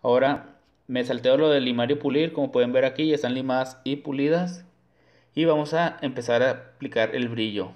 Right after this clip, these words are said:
Como pueden ver les mostré el brillo que yo en esta ocasión estoy utilizando. Muchos me preguntan que si cuál brillo yo recomiendo para el finalizado de nuestro trabajo.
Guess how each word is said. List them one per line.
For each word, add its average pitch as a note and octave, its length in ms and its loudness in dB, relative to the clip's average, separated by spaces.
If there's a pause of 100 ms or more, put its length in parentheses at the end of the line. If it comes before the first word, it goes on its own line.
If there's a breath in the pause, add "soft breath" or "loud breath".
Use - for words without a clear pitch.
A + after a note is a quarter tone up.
Como A#2+ 180 -4
pueden B2 220 0
ver C3+ 160 4
les C#3+ 100 2
mostré A#2+ 460 2
el A#2 100 -2
brillo D3 500 -6 (1200)
que B2 160 -4
yo A#2 580 2
en B2+ 140 0
esta C3 180 -4
ocasión B2 280 -2
estoy B2 180 -4
utilizando. C3 840 -4 (1300)
Muchos D3 260 0
me E3 100 -2
preguntan C#3+ 460 -2
que C#3+ 300 4
si B2 180 -4
cuál A#2 280 2
brillo C3+ 680 0
yo C3+ 420 2
recomiendo B2+ 560 0
para A#2 680 0
el A2 160 -2
finalizado A2+ 460 -2
de B2 60 2
nuestro A2+ 840 0
trabajo. B2 640 0